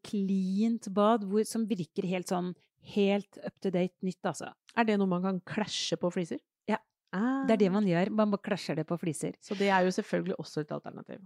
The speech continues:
Speaker 1: Ja, men
Speaker 2: Mm.
Speaker 1: da er det vel enda mer viktig, kanskje, sånn som lampene.
Speaker 2: Ja, kan vi s-, dvele
Speaker 1: Tenk
Speaker 2: litt
Speaker 1: litt,
Speaker 2: ved
Speaker 1: ja.
Speaker 2: belysning på bad?
Speaker 1: Belysning på bad.
Speaker 2: Er ofte sorgens.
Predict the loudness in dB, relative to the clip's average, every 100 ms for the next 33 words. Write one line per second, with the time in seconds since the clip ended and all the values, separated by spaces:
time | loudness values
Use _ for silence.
0 | 0 2 2 0 -2 4 6 6 6 4
1 | 2 0 2 2 2 0 2 2 2 0
2 | -2 -6 -4 -2 2 2 2 -2 -4 0
3 | 2 2 0 -4 -4 -2 0 -2 _ _
4 | _ 2 4 4 0 _ _ _ -6 -2
5 | -2 -4 -12 0 4 6 4 4 2 0
6 | 0 4 6 6 2 -2 -2 0 0 0
7 | -2 -10 _ 2 2 2 -2 -4 -4 -4
8 | -4 -4 -2 0 -2 -6 -6 -2 -2 -2
9 | -4 -4 -2 -4 -8 -14